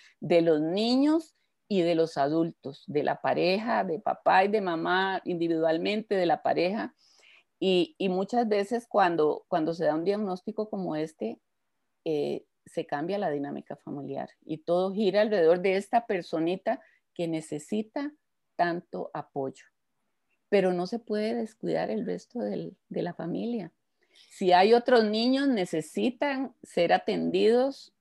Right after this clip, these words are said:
necesitan tener la atención, este, el tiempo de calidad con sus papás también. Y muchas veces lo que sucede es que los hermanitos casi que renuncian a ser niños porque este otro hermanito tiene muchas necesidades. Y esto causa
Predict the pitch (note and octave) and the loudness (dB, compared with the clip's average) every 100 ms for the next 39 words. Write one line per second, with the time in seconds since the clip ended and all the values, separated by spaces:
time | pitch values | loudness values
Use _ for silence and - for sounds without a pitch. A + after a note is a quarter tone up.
0 | _ - E3+ E3 D#3+ F3+ - G3 A#3 F#3 | _ -8 -6 -4 -6 -2 2 2 2 0
1 | E3 E3+ F#3 B3 - _ _ - E3+ E3 | 2 2 2 0 -6 _ _ -2 2 2
2 | - D#3 D#3 - G3+ G3 G3+ G#3+ A#3+ D4+ | 2 0 -2 -2 4 6 6 4 2 -2
3 | - _ _ _ F#3 E3+ - - - F3 | -6 _ _ _ 0 0 -2 -4 0 0
4 | - F#3 F#3 G3 G#3+ G#3+ G#3 E3+ E3+ D#3+ | 0 0 2 2 2 2 4 4 4 4
5 | E3+ F3 G#3 - F3+ - C#3 - E3+ C4 | 4 2 -4 -4 -4 -4 -2 2 2 2
6 | - - F#3 D3+ F3+ A3 D#4 - _ _ | -4 -6 -4 -2 0 0 -2 -6 _ _
7 | _ - G3 F#3+ G3 B3 A3 G#3+ B3 A#3+ | _ -2 0 0 -2 0 2 2 2 0
8 | A#3 A#3 B3 - G#3 G3+ G#3 F#3 F3+ - | 0 -2 -2 -2 0 0 -2 -6 -6 -4
9 | G3 G#3 G#3 G#3 G#3 G3+ G3 G#3 G#3+ _ | -2 -2 -4 -4 -4 -4 -4 -4 -6 _
10 | _ _ _ E3+ F#3+ G#3+ - A#3 F3+ D#3+ | _ _ _ 0 2 -2 0 2 2 2
11 | G3 A#3+ - C#4+ B3+ A#3 A#3 A#3 A#3 A3 | 2 2 0 -2 0 -2 -2 -2 -2 -4
12 | G3+ G#3 B3 _ - G3+ G3+ C4 - F3 | -4 -6 -10 _ -2 0 0 -8 -6 -8
13 | E3+ - E3 - F3 E3+ - D#3+ D3 C#3+ | -8 -8 -10 -8 -10 -10 -12 -10 -8 -8
14 | D3+ D#3+ D3+ D3+ D3+ D3+ D#3+ D3 B2+ D#3 | -8 -12 -10 -8 -8 -8 -10 -12 -10 -10
15 | E3+ - - - C3 B2+ B2 - D3+ D3 | -10 -10 -16 -10 -8 -6 -8 -8 -10 -10
16 | F#3+ E3+ E3+ - G#3+ | -6 -2 -2 -2 -10